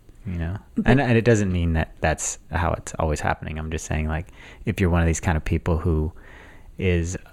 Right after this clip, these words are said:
Speaker 1: so giving and so loving that you always put yourself last, even if it is hurting you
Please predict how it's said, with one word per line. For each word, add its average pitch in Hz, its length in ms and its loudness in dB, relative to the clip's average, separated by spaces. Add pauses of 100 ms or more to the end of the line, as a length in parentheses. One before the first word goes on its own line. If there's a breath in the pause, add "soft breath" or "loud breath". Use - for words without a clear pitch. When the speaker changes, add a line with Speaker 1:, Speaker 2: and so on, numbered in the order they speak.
(100)
Speaker 1:
so 101 640 4
giving 80 480 -2
and 85 200 -4
so 92 680 2
loving 80 600 0
that 87 380 -2
you 87 180 0 (120)
always 104 380 4
put - 200 -6
yourself 85 460 -4
last, 82 400 -4
even 104 280 4
if 92 180 0
it - 200 -4 (300)
is 95 140 0
hurting 101 600 2
you 98 500 4